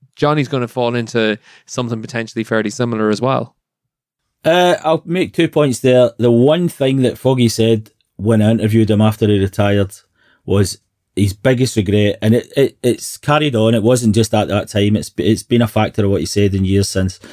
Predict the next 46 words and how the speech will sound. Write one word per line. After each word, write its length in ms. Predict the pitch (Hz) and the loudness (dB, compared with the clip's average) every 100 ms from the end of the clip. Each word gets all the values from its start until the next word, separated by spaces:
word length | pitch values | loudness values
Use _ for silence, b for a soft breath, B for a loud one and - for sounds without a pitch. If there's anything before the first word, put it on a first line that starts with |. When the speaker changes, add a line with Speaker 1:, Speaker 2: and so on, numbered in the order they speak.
| B B B | B B B
Speaker 2:
is 140 | - 98 | -2 0
that 80 | 104 | 2
he 200 | 107 104 | 4 4
really 200 | 127 117 | 4 4
regretted 400 | 104 107 92 98 | 2 0 0 0
never 180 | 101 | 0
having 300 | 98 95 95 | 0 0 0
w-, 220 | 82 87 - | 0 -2 0
even 280 | 127 117 104 | 2 4 4
just 200 | 104 101 | 2 2
one 240 | 113 113 | 4 4
good 260 | 95 110 90 | 4 0 0
go 380 | 107 104 98 - | 2 2 2 -2
at, 160 | 92 - _ - _ | -8 -8 _ -20 _
at 160 | 101 - | -6 0
Grand 240 | 110 101 | 0 0
Prix 180 | - 101 | 0 0
racing. 400 | 98 95 82 90 _ B B B B B B B - | 2 0 -6 -14 _ B B B B B B B -2
And 360 | 117 110 107 _ _ | 2 4 2 _ _
that's 280 | 107 110 - | 0 0 -2
fine. 280 | 110 101 101 | 0 2 2
The 140 | - | 2
other 220 | 147 185 | 2 0
thing 220 | 185 117 | 0 0
is 180 | 107 104 | 2 2
you've 100 | 107 | 0
got 160 | 123 135 | 2 2
to 120 | 131 | 4
understand 480 | 113 110 - 107 104 | 2 0 0 0 0
that 140 | - | -2
part 340 | - - 135 135 | -4 -2 -2 0
of 160 | 113 | -2
the 100 | 104 | 0
many 280 | 101 120 143 | 2 2 0
things 320 | - 113 98 | 0 0 0
that 100 | - | -4
are 60 | - | -4
driving 340 | 104 107 104 | 0 2 0
Jonathan 440 | 92 101 101 - 95 | 0 0 0 -4 -2
Rea 420 | 131 98 117 151 b b b | 2 2 0 -4 b b b
is 140 | - 98 | -4 0
not 160 | 117 | 0
just 180 | 90 104 | 0 -4
his 140 | 98 90 | -4 0
natural 640 | 101 - - 98 90 82 - | 0 0 -2 0 0 -2 -8
competitiveness, 920 | 90 110 123 - 80 85 104 - | -6 -4 -4 -4 -6 -6 -10 -14